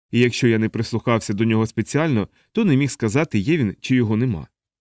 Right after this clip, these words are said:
Тепер я прислухався. «Я не відчуваю ніякої різниці», сказав я. «Немає ніякої різниці.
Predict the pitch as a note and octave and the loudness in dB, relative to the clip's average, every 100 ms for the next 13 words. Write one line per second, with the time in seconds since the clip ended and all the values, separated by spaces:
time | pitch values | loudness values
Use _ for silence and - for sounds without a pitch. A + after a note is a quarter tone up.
0 | _ _ _ - A2 G#3 D#3 B2 A2+ C#3+ | _ _ _ -4 0 0 2 0 0 -4
1 | - E2+ D2+ - D2+ C#2+ _ _ _ _ | -6 -10 -10 -12 -14 -16 _ _ _ _
2 | _ - G#2+ G#2+ G#2 G2+ G2+ B2+ C#3 G#2 | _ -4 0 2 0 -2 -2 0 0 0
3 | G2+ G2+ G#2 A#2+ G#2+ D2+ - - _ - | -2 -2 -2 -2 -4 -8 -12 -16 _ -6
4 | A2 G#2+ F#2 D#2+ - _ _ _ _ _ | -4 -2 -4 -10 -14 _ _ _ _ _
5 | - A2 A#2 F3+ B2 G#2+ G#2+ - G#2 A#2+ | -6 2 2 4 2 2 0 -2 -2 -2
6 | B2 F2 - D#2+ | -4 -6 -8 -14